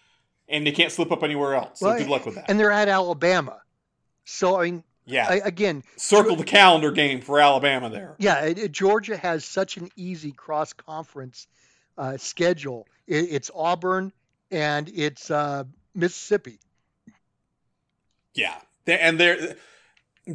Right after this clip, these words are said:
Speaker 1: neither of those teams, as much as I, I'd like to see Ole Miss be able to, to run something up and, and start counting the spread, uh, neither of those teams are in Georgia's league.
Speaker 2: Uh, Mississippi might be interesting, but might be interesting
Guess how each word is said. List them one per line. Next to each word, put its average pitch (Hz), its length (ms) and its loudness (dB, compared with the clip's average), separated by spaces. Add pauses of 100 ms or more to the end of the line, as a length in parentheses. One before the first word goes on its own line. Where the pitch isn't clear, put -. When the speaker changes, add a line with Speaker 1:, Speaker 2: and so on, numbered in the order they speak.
(140)
Speaker 1:
neither 190 480 6
of 175 60 4
those 151 240 4
teams, 147 340 -2
as 143 120 -4
much 165 240 0
as 143 340 -4
I, 156 160 4
I'd 143 200 2
like 147 180 0
to 143 40 -10
see 147 220 -2
Ole 139 180 0
Miss 135 260 -4
be 139 140 -4
able 127 220 -2
to, 143 60 -16
to 131 140 -6
run 123 260 -4
something 120 360 -6
up 117 300 -4
and, 107 200 -10 (280)
and 123 120 -12
start 127 260 -6
counting 127 260 -6
the 110 60 -14
spread, 113 640 -4 (280)
uh, 107 440 0 (120)
neither 147 340 2
of 131 80 -2
those 123 180 -2
teams 117 300 -6
are 110 80 -10
in 107 80 -12
Georgia's 98 380 -10
league. - 180 -20 (920)
Speaker 2:
Uh, 151 180 -2 (200)
Mississippi 233 600 -4
might 165 460 -2 (180)
be 170 260 -6
interesting, 135 760 -6
but 131 240 -8 (640)
might 175 340 0
be 196 200 -2
interesting 165 720 -2